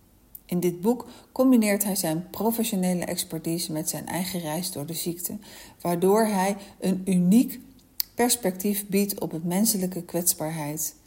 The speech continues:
op de menselijke kwetsbaarheid, de betekenis van troost en veerkracht. Nou,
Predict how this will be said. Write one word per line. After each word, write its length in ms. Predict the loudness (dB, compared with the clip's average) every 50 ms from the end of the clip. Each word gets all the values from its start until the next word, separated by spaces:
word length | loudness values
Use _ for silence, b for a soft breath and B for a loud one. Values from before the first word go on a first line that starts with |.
| b b b b
op 220 | -12 -12 -10 -6
de 120 | -4 -2 0
menselijke 560 | 2 2 2 2 2 2 0 -2 -6 -8 -10
kwetsbaarheid, 960 | -8 -6 -4 0 0 0 0 0 -2 -4 -4 -6 -8 -8 -6 -6 -6 -8 -10 B B B B B B
de 100 | -8 -8
betekenis 680 | -6 -4 -2 0 0 0 0 0 0 -2 -2 -2 -4 -4
van 200 | -4 -4 -6 -6
troost 500 | -6 -6 -6 -6 -6 -4 -6 -8 -10 -8
en 120 | -8 -6 -6
veerkracht. 880 | -6 -6 -6 -8 -8 -10 -12 -16 -16 -16 -16 -14 -14 -12 -12 -12 -14 -16 -20 -20 -20 -20 -20 _ -20 _ _ _ _ _ _ _ _ _ b b b b b b b b b _ _ -20 -20 -20 -20 _ _ _ _ -6
Nou, 200 | -2 -2 -2